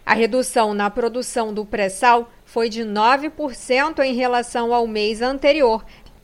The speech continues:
O aproveitamento de gás natural em maio foi de noventa e sete vírgula seis por cento.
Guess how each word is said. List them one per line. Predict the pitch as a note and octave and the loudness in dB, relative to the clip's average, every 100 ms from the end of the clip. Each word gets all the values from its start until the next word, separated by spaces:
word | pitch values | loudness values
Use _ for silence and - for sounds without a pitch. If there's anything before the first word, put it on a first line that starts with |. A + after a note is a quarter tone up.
| _ - | _ 2
O | C#4 | 4
aproveitamento | D4 D4 C#4 D4 D4 C#4+ C#4+ D4 D4+ | 6 4 4 2 2 0 0 -4 -6
de | A#3+ C4 | -8 -8
gás | G#3+ A#3+ C4 C4 | 2 4 4 2
natural | B3 B3 B3 A3 A3+ C4+ | -4 -6 -4 0 2 0
em | C4 G3+ | -2 -4
maio | F#3+ A3+ C4+ C4 | -2 0 0 -2
foi | C4 - A#3+ | -6 -4 -4
de | A3+ A#3 | -4 -8
noventa | A#3 A3+ F#3+ A3 D#4 F4 | -6 -6 -6 -8 -6 -2
e | C4 | -4
sete | - - A#3 C#4 - B3+ | -4 -2 0 0 -4 -12
vírgula | A3 A#3 A#3 A#3 A3 | -8 -8 -6 -6 -6
seis | - B3 A#3+ A#3+ - | -6 -4 -4 -6 -10
por | C#4 D4 | -8 -8
cento. | - - F#3+ D3+ - | -10 -10 -8 -8 -14